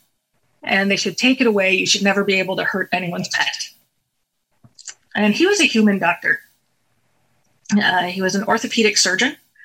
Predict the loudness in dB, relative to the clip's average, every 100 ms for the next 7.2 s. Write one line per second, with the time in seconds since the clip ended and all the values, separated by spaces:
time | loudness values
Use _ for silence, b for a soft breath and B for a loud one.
0 | B B _ -8 0 2 2 2 0 0
1 | -2 -4 _ _ _ _ _ _ _ _
2 | _ _ _ -2 2 2 2 0 -2 2
3 | 2 0 0 2 2 2 0 0 0 -2
4 | 0 0 2 2 2 0 -2 -2 -2 -4
5 | -6 -10 _ _ _ _ _ _ _ _
6 | -20 -4 0 2 2 0 0 -2 -4 -2
7 | -4